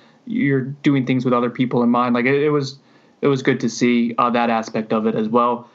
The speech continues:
Uh, we'll use that to transition to twenty twenty-one and twenty-two, twenty-two recruiting, even twenty twenty-three kids were on campus too. Uh, the last few weekends, they had the junior day last weekend. We, we've recapped that in multiple forms. Let's talk a little bit, though, about some of the developments with,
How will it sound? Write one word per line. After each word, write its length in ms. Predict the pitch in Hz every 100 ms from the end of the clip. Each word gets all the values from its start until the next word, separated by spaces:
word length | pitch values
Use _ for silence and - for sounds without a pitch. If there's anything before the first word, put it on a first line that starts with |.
| _
Uh, 140 | - 131 131
we'll 300 | - - 165
use 100 | 170
that 140 | 151 151
to 80 | 135
transition 560 | 147 131 131 131 123
to 360 | 117 147 147 147 - -
twenty 260 | - 151
twenty-one 460 | 143 151 147 147 147
and 100 | 139
twenty-two, 460 | - 143 135 160 -
twenty-two 500 | - 147 139 160 156
recruiting, 420 | 147 165 156 147
even 140 | 139
twenty 220 | 123 135 131
twenty-three 420 | 131 117 123 139
kids 240 | 139 139
were 120 | 135
on 120 | 135 135
campus 400 | 139 135 131 127
too. 320 | 143 143 143 - - -
Uh, 80 | -
the 40 | 127
last 340 | 123 120 -
few 180 | 160 160
weekends, 380 | 131 117 117 113
they 60 |
had 100 | 120
the 80 | 117
junior 280 | 110 135 135
day 360 | 131 131 127 131 _ -
last 240 | 120 120
weekend. 360 | 139 131 123 120
We, 60 |
we've 420 | 131 123 143 131
recapped 460 | 131 123 117 120 117
that 200 | 120 120
in 100 | 127
multiple 320 | 123 120 120
forms. 520 | 117 123 127 123 127 - _ _ _
Let's 200 | 147 143
talk 220 | - 135 135
a 40 |
little 160 | 139 131
bit, 200 | 131 -
though, 220 | 135 127
about 260 | 120 135
some 80 | -
of 60 | 127
the 60 |
developments 600 | 117 113 123 127 127 117 127
with, 320 | 127 127